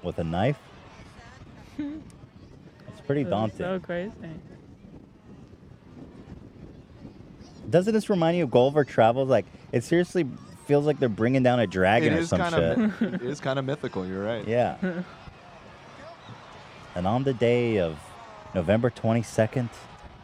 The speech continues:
Speaker 1: nineteen ninety-seven, the dragon was slain. They're decapitating him. Look how they're cutting it. They're, they're decapitating him.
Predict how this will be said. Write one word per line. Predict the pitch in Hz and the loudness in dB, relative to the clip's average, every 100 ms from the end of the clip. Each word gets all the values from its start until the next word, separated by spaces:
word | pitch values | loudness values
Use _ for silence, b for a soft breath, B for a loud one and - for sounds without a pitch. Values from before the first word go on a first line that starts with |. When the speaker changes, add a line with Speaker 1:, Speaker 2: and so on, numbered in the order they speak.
| - - - - - - | -20 -20 -20 -20 -14 -4
Speaker 1:
nineteen | 98 104 120 | -2 -2 0
ninety-seven, | 113 113 104 - 110 110 110 107 - - - - - - - - | 2 0 0 2 2 2 -4 -6 -12 -20 -20 -20 -20 -20 -18 -14
the | |
dragon | - 98 113 131 | -4 2 2 2
was | 123 104 | -2 -4
slain. | - 117 110 90 | -4 0 0 2
They're | 131 | 0
decapitating | 123 165 - 208 233 190 127 131 104 90 | 0 -2 4 2 4 -2 2 2 4 0
him. | 85 | 0
Look | 151 208 | 2 4
how | 208 | 2
they're | 196 269 | 2 2
cutting | 226 220 202 | 4 4 4
it. | 170 175 | 0 2
They're, | 180 | 0
they're | 196 214 | 2 0
decapitating | 190 143 226 233 240 175 143 107 | 2 2 2 2 2 4 2 0
him. | 85 | -6